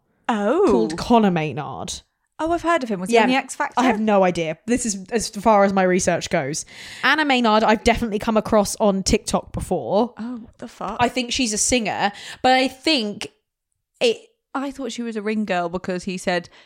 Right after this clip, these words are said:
Speaker 1: "If I hadn't gone into that boxing match that day, I would have never have met you,"
Speaker 2: Oh,
Speaker 1: or
Speaker 2: it's,
Speaker 1: something.
Speaker 2: but probably she can do TikTok and be a Ring girl at the same time, can't she?
Speaker 1: Uh, right, yeah.
Speaker 2: Um,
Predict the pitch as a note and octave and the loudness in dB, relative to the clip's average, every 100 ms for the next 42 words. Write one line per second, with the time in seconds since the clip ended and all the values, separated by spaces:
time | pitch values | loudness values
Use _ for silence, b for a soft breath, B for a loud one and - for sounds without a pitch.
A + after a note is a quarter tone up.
0 | b - B3+ C#4+ C4+ B3+ C4 B3+ B3+ - | b -6 -4 -2 -4 -2 0 -2 -4 -10
1 | B3+ B3+ B3+ B3+ - - B3+ A#3+ A#3+ A#3+ | -10 -8 -4 -4 -4 -6 -6 -4 -6 -10
2 | _ A#3+ A#3 A3+ - A#3 A3+ A#3 A3+ A3 | _ -4 -4 -4 -8 -6 -6 -2 0 0
3 | A3 A3 A3 A3 G#3+ A#3 G#3 F#3 E4 D#4+ | 0 -2 -2 -2 -2 -2 -2 2 4 4
4 | F3+ D4 E3 E3+ D4+ C#4+ C4 B3+ C#4+ A#3 | 2 4 6 6 4 0 -2 -2 -2 -2
5 | - G#3+ G3 - A#3+ D4 G#3+ C4+ A#3+ G#3 | -12 -10 -2 0 2 2 2 0 0 0
6 | G#3 F#3+ F3+ A3 F#3+ G#3+ G3+ F#3+ F#3 F#3 | -2 -4 2 2 2 0 2 2 2 0
7 | G#3 F#3+ A3 G#3+ F3 B3 A3+ - C#3+ E3+ | -2 -2 0 0 0 -2 -2 -2 -6 -6
8 | - _ _ _ _ _ F3 C#3+ C#3+ - | -10 _ _ _ _ _ -4 -2 -4 -8
9 | E3 D#3 D#3 E3+ B B - A#3 A3+ A3 | -4 -2 -2 -6 B B 2 6 4 2
10 | G#3 | -6